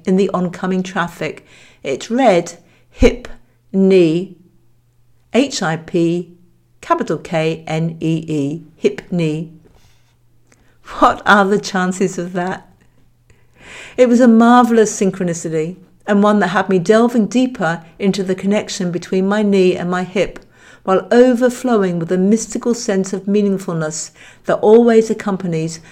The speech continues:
a synchronistic event when it occurs. Yes, we'll come to the dream about pulling the hair from my nose and what it means, but first we must meander on with the synchronistic story of the hip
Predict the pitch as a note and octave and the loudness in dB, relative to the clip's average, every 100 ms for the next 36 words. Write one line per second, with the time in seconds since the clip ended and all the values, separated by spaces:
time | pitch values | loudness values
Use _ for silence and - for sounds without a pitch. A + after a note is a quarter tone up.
0 | - - - G#3+ G#3 G#3 F#3+ F#3+ G3+ G3 | -12 -10 -2 -2 0 -2 -2 -4 -2 -2
1 | F3 D#3+ D#3+ - E3+ D#3+ - - E3 F#3+ | -2 -4 -6 -6 -4 -4 -6 -10 -8 -6
2 | E3+ D#3+ D#3+ - _ _ _ _ _ _ | -4 -6 -8 -16 _ _ _ _ _ _
3 | _ _ _ _ _ _ _ _ _ - | _ _ _ _ _ _ _ _ _ -20
4 | - - F#3+ F3 - - G3+ A3 A#3+ B3 | -20 -2 2 2 0 -2 -2 0 0 0
5 | B3+ - F#3 F3+ F3+ E3+ - G3 F#3 F#3 | -4 0 0 0 -2 -2 -2 -2 0 0
6 | F3 E3+ F3 F#3 F#3 F3 D#3 E3 F3 E3 | -2 -2 -2 -2 -2 0 0 -2 -2 -2
7 | F3 F3+ E3 D3+ D#3+ - D#3+ - - - | -2 -2 -2 0 -2 -2 -4 -4 -20 -20
8 | - B3 B3+ C4+ A3+ G3+ G3 F#3+ F#3 G3+ | 0 2 2 2 2 0 -2 0 2 4
9 | A#3 A#3+ B3 - D#3+ D#3 E3 - - F3+ | 4 2 0 -2 -4 -4 -8 -10 -2 -2
10 | F3 - A3+ - G#3 G#3 - - - G3+ | -2 -2 -2 0 -2 -2 -6 -10 -4 -2
11 | E3 D3+ D#3+ D#3+ - - - F#3+ - E3 | 0 0 -2 -8 -12 -12 -8 -8 -6 -8
12 | - | -10